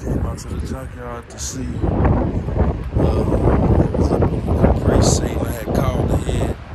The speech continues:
and they told me they had two eighty-nine Caprices out here in the lot, and, um, I found them out here, and they are completely, completely stripped damn near.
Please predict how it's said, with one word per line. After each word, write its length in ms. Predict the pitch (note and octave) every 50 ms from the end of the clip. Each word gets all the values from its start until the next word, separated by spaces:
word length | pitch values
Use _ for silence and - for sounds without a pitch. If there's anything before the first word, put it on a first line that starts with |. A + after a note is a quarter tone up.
| - - - - - - - - - -
and 180 | - - - - -
they 200 | - - - -
told 200 | C3 B2+ A#2+ -
me 100 | - A#2+
they 180 | A#2 A#2+ A#2 A#2+
had 580 | A#2 A#2+ A#2 A#2 A2+ G#2+ G#2+ A2 - - - -
two 220 | - - - - - - - -
eighty-nine 460 | - - - - - - - - -
Caprices 680 | - - - - - - C#3+ C3+ B2 - - - - A#2
out 160 | A#2+ A#2 A2 A2+
here 180 | B2+ A#2+ A#2 A#2
in 120 | A#2+ A#2
the 80 | G#2+ G#2+
lot, 320 | A2 B2 C3+ C3 A#2+ A#2
and, 180 | A2 G2+ G#2 A2
um, 380 | A2+ A2+ G#2+ G#2 G#2+ A2 G#2+ G#2 G2+ - - - - - - - - - - - - - - - - - -
I 120 | G#2+ G2+ G2
found 440 | - - - B2 A#2+ B2+ B2+ - -
them 180 | A2 G#2 A#2+ C3+
out 220 | C3 B2 A#2+ A2+
here, 240 | G#2 A#2 A#2 A2 G#2
and 180 | G#2 G#2 A2 A#2
they 220 | A#2+ B2 B2 A#2+
are 160 | A2+ A2 G#2+ G2 - -
completely, 800 | - G#2 G2 - - - - C3+ D3+ D#3 D3 A#2+ B2 B2+ B2+ B2+ B2 - - - - - - - - - - - - - - - - - - - - - - - - - - - -
completely 880 | - G#2 G2 F#2 F#2+ - - - B2+ C#3+ D3 C#3 C3 B2 A#2+ - - - - - - - - - - - - - - - - - - - - - - - - - - - - - - - - - - -
stripped 760 | - - - - - - - C3+ C3+ C3 A2+ - - - -
damn 400 | A#2 A#2 A2+ A2+ A2 G#2+ A2 A2+
near. 260 | A#2 A2+ A2+ A2+